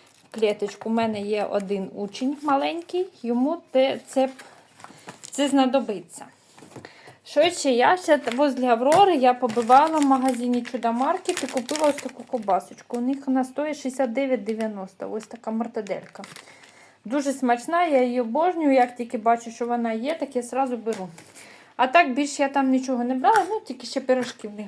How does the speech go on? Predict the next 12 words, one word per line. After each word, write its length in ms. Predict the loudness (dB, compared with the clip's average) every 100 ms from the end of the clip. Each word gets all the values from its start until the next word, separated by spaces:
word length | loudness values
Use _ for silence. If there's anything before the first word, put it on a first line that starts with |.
| -6
гарні. 300 | -8 -8 -16 -18 -20 -20 -20 -20 -18 -16 -8
Значить, 460 | -8 -6 -12 -12 -20 -6
магазин 480 | -2 0 2 2 0 0
А 100 | 0
Т 140 | 0
Б, 240 | -2 -2 -8 -6
наш 260 | -6 -6
улюблений. 540 | -8 -8 -8 -14 -14 -14 -18 _ _ -20 _ _ _ _ -2
Майонез 440 | 0 2 0 -2 -10 -20 _ _ _
Чумак. 600 | -10 -8 -6 -6 -8 -20 _ _ _ _ _ _ _ _ -20 _ -4
Провансаль 580 | 0 2 0 2 2 2 -2
смачненький. 1200 | -18 -10 -4 -4 -6 -10 -6 -6 -6 -16 -20 -20